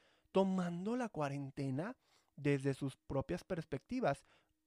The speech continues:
Van a haber programas donde no van a haber invitados, como hoy es el caso. ¿Por qué? Porque de repente necesitamos hablar tú y yo. ¿Y por qué? Porque de repente me voy a acabar a todos mis amigos. De repente hay que holgar, holgar ahí los temas, separarlos para que no se me aburran, pero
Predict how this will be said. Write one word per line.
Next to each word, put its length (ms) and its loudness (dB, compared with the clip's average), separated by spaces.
Van 220 2
a 20 6
haber 220 6
programas 600 4
donde 200 2
no 120 2
van 140 2
a 40 2
haber 160 0
invitados, 520 0
como 400 -4
hoy 140 -2
es 140 -8
el 120 -6
caso. 400 -4
¿Por 160 2
qué? 80 -2
Porque 280 -2
de 40 -2
repente 380 -4
necesitamos 560 -4
hablar 240 -8
tú 100 -10
y 80 -6
yo. 180 0
¿Y 80 -4
por 180 0
qué? 100 0
Porque 240 -2
de 80 4
repente 480 0
me 100 2
voy 120 4
a 40 0
acabar 240 2
a 80 2
todos 260 -2
mis 200 -2
amigos. 420 -4
De 100 0
repente 340 0
hay 40 0
que 260 0
holgar, 540 8
holgar 340 8
ahí 140 10
los 200 4
temas, 380 6
separarlos 800 4
para 140 -6
que 80 -2
no 80 0
se 120 -2
me 80 2
aburran, 440 4
pero 280 0